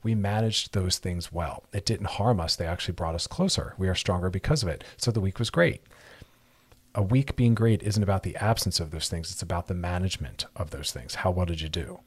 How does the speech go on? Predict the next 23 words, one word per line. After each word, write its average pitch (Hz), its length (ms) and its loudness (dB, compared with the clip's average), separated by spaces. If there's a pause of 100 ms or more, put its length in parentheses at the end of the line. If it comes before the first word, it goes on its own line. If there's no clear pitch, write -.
(160)
Because 95 280 0
that's 85 220 -2
going 78 220 -4
to 76 80 -6
happen. - 500 -6 (1040)
Some 165 160 10
people's 135 240 10
job 131 240 10
industries, 85 460 0
you 87 60 -2
get 107 220 2
that, 71 160 -4
where 87 100 -4
it's 87 100 0
always 117 180 4
gonna 117 140 4
be, 98 160 0
a, 90 280 -2
you 95 120 2
know, 76 260 -4 (380)
um, 85 400 -2
I 98 60 0
don't, 95 320 -2